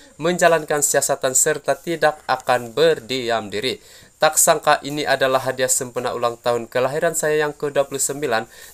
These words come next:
Tergamak dia melakukan kekerasan demi orang lain, sedangkan saya pernah bersamanya selama ini hingga dikurniakan dua anak. "Selepas apa yang berlaku, saya tidak akan berdiam diri. Selepas menerima lebih sepuluh jahitan, dokter turut memaklumkan parut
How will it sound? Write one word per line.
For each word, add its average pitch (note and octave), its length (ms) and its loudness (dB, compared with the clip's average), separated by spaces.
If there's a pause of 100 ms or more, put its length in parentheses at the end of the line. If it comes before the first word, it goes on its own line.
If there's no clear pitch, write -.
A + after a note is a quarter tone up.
Tergamak E3+ 560 2
dia D#3 160 4
melakukan D3 520 -2
kekerasan C3 560 -2
demi B2+ 200 -4
orang A#2+ 320 -2
lain, A#2+ 160 -2
sedangkan D#3+ 480 2 (320)
saya F3+ 400 4
pernah D3 320 2
bersamanya C3+ 560 0
selama B2 400 -2
ini B2 80 -8
hingga E3 320 -2
dikurniakan D3 880 -2
dua G#2+ 320 -2
anak. A#2+ 240 2 (400)
"Selepas F3 480 0
apa D#3+ 160 0
yang D3+ 160 2
berlaku, D3+ 400 0
saya C3+ 160 0
tidak B2+ 320 -2
akan B2 240 -4
berdiam A2+ 400 -2
diri. C#3 240 -4
Selepas D#3+ 480 -2
menerima D3 480 -4
lebih C#3 80 -14
sepuluh C#3 320 -6
jahitan, C3 480 0 (320)
dokter D#3+ 480 0
turut D#3 320 -4
memaklumkan C#3+ 640 -2
parut C#3 320 2